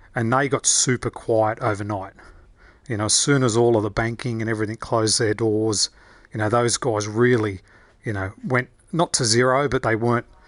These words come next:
they weren't too far off it. Um, thankfully, reasonably quickly, some of the more suburban stores like Newtown,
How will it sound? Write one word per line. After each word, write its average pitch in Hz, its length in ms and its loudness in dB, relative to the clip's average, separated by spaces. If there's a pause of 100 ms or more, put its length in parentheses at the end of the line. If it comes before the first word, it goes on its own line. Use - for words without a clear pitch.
(100)
they 113 80 2
weren't 117 240 0
too 120 160 0
far 104 320 2
off 107 140 -2
it. 101 120 -8 (960)
Um, 110 360 0 (380)
thankfully, 151 600 -2
reasonably 120 680 2
quickly, 147 520 -6 (440)
some 123 260 0
of 120 60 2
the 110 80 0
more 113 180 -4
suburban 120 560 2
stores 156 560 -2
like 120 220 -4
Newtown, 113 880 -4